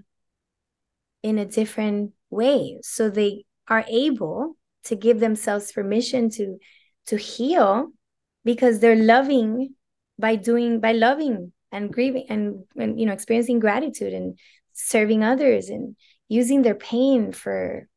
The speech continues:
for the service of others. And I remember that day, at that moment, I know this in hindsight, I didn't know this was happening as it was happening, but I had the thought,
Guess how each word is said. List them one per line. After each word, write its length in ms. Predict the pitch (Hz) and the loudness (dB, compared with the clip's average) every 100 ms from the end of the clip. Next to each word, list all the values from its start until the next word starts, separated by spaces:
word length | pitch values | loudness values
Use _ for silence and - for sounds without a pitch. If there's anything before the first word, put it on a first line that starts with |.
| _ - | _ -16
for 280 | - 196 | -10 -8
the 100 | 190 | -8
service 400 | 185 - 208 202 | -8 -4 -4 -4
of 140 | 180 190 | -6 -4
others. 440 | 220 202 202 - - _ _ _ _ _ _ _ _ _ | -4 -4 -6 -12 -20 _ _ _ _ _ _ _ _ _
And 160 | 226 226 | -2 4
I 80 | 226 | 6
remember 480 | 254 277 285 277 | 6 6 4 4
that 280 | 247 233 214 | 4 2 0
day, 340 | 214 226 247 277 262 _ _ _ _ _ - - | -2 0 0 -2 -4 _ _ _ _ _ -20 -14
at 200 | 208 208 | -14 -8
that 180 | 202 202 | -6 -2
moment, 480 | 214 220 247 269 262 | -2 -2 -2 -2 -2
I 120 | 226 | 0
know 200 | 220 240 | 2 2
this 220 | 254 - | 0 -2
in 100 | 208 | -6
hindsight, 640 | 196 196 202 208 220 247 247 - _ _ - | -8 -8 -8 -2 0 2 0 -10 _ _ -8
I 140 | 196 | -6
didn't 340 | 196 220 226 | 0 2 4
know 160 | 202 202 | 2 0
this 240 | 196 208 | -2 -4
was 160 | 214 196 | -8 -10
happening 540 | - 208 202 220 220 | -4 -4 0 0 0
as 100 | 208 | 0
it 100 | 185 | -2
was 160 | 175 175 | -4 -8
happening, 540 | - 202 214 277 339 | -8 -6 -2 -2 0
but 220 | 269 190 - _ _ _ _ _ _ _ _ _ _ | 0 0 -4 _ _ _ _ _ _ _ _ _ _
I 220 | 240 247 | 4 4
had 340 | 277 254 240 214 | 2 0 0 0
the 140 | 214 | -6
thought, 480 | 208 233 208 - | -2 2 2 2